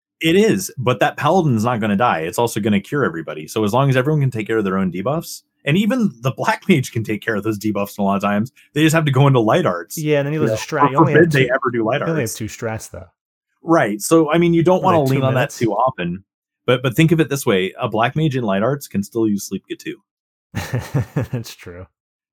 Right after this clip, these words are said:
Speaker 1: And it's gonna be more hardy than the Bard that could explode. It, it's an option. I'm not saying that this is, like, the preferred way of doing it, but if you're a black mage only and you're down because you can't get into groups, like, this is how you can try to sell yourself, like, you know, you're on the corner or something.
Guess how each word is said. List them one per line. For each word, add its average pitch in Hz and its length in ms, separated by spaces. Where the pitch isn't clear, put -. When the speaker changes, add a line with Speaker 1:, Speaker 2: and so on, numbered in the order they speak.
Speaker 1:
And 117 200
it's 117 160
gonna 127 200
be 123 100
more 120 300
hardy 117 380
than 92 140
the 92 80
Bard 95 260
that 87 120
could 95 140
explode. 90 500
It, 139 220
it's 151 160
an 151 120
option. 147 300
I'm 113 100
not 151 160
saying 147 300
that 107 140
this 113 160
is, 107 80
like, 107 120
the - 80
preferred 104 320
way 104 140
of 90 100
doing 107 240
it, 214 160
but 127 100
if 113 80
you're 175 160
a 160 60
black 120 300
mage 104 200
only 107 420
and 104 140
you're 101 120
down 104 340
because 98 260
you 92 80
can't 107 240
get 101 80
into 90 200
groups, 107 360
like, 95 140
this - 180
is - 80
how 127 140
you 117 160
can 104 120
try 92 180
to 98 80
sell 131 220
yourself, 95 460
like, 92 200
you 104 100
know, 92 140
you're 101 140
on 104 80
the 101 80
corner 151 260
or - 140
something. - 280